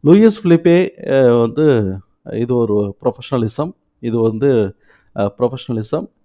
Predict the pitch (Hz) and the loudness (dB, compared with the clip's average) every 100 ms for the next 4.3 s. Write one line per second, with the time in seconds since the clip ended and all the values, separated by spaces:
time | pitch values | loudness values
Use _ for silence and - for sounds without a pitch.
0 | _ 107 101 - 107 104 98 - _ _ | _ -10 -6 -2 0 0 -2 -6 _ _
1 | - 95 104 110 123 120 123 143 - - | -6 -2 0 0 2 2 0 -4 -6 -10
2 | - 127 135 120 120 123 143 139 - 127 | -2 0 0 -4 -6 -4 -2 -2 0 0
3 | 131 - - 135 - 143 127 113 - - | 0 -4 -2 -2 -2 -6 -6 -6 -12 -12
4 | 107 175 - | -12 -12 -14